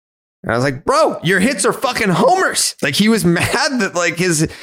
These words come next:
he's like, "Yeah, I've only been getting, like, one hit a game." I was like, "Yeah, they've all gone over the fucking fence, dude." Uh, and yeah, so he, I think he, like, took batting practice today, came by, said hi, super nice.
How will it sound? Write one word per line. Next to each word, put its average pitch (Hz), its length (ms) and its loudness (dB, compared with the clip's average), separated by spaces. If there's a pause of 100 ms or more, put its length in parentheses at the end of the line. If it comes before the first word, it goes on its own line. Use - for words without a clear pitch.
(140)
he's 139 100 2
like, 139 80 2
"Yeah, 147 180 2
I've 117 100 2
only 135 140 2
been 127 120 2
getting, 131 120 0
like, 113 160 0
one 123 140 0
hit 120 160 2
a 101 40 0
game." 123 280 0
I 87 60 -4
was 87 80 -4
like, 101 80 -4
"Yeah, 143 160 0
they've 110 280 0
all 135 400 2
gone 127 220 0
over 123 140 2
the 107 80 2
fucking 135 460 -2
fence, - 460 -6
dude." 67 320 -6 (600)
Uh, 92 520 2 (360)
and 107 580 0
yeah, 127 220 2
so 104 120 0
he, 117 280 4
I 110 100 2
think 120 140 -2
he, 127 100 2
like, 113 140 0
took 107 140 -2
batting 101 240 0
practice 101 340 -2
today, 98 280 2
came 101 220 -2
by, 98 220 0
said 95 180 0
hi, 92 240 0
super 95 300 -2
nice. 92 400 -2